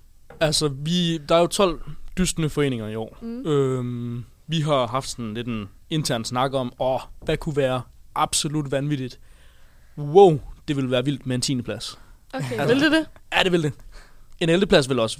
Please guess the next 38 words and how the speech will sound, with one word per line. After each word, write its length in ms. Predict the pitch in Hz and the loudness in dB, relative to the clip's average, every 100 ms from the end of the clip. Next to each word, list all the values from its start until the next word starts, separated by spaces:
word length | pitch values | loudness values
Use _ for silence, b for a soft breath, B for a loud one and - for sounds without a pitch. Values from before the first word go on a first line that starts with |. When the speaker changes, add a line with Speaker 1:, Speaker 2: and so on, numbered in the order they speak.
| 170 | -6
Speaker 3:
Wow. 140 | 165 | -2
Speaker 1:
Alt 260 | 151 240 196 | 4 6 8
andet 200 | 160 165 | 6 4
end 80 | 143 | 2
en 60 | |
tolvte 200 | 143 143 | 2 2
plads 220 | 135 117 | 0 -2
vil 140 | 120 113 | -2 -4
være 180 | 101 98 | -4 -6
Speaker 2:
Så 60 | |
længe 240 | - - - | -10 -6 -2
Speaker 1:
sindssygt. 260 | 262 262 | -2 -4
Speaker 2:
vi 40 | 254 | -8
ikke 140 | 254 | -10
kommer 200 | 254 220 | -8 2
Speaker 3:
Hvem, 140 | 240 247 | 4 4
Speaker 2:
sidst. 180 | 208 | 0
Speaker 3:
hvem 200 | 202 247 | 2 4
er, 220 | 226 190 175 | 6 6 6
hvem 200 | 214 226 | 4 2
er 60 | |
vores 160 | 190 185 | 2 2
største 260 | 202 220 156 | 0 0 -2
konkurrent 560 | - 170 160 180 160 | -4 -4 -2 -4 -6
til 160 | - 180 | -8 -4
tolvte 280 | 180 170 175 | -4 -4 -8
pladsen? 340 | 180 160 - - - | -12 -12 -16 -20 -2
Speaker 1:
Øh, 100 | 151 | -2
til 120 | 139 147 | 0 2
tolvte 180 | 220 | 2
pladsen, 280 | 208 160 139 | 4 2 0
så 140 | - 170 | -2 2
vil 80 | |
jeg 80 | 165 | 2
nok 220 | 139 139 | 2 0
sige, 360 | - 147 139 123 | -2 -4 -2 0
øh, 320 | 113 110 123 | 0 0 0
Jura. 360 | 147 147 160 | 0 2 2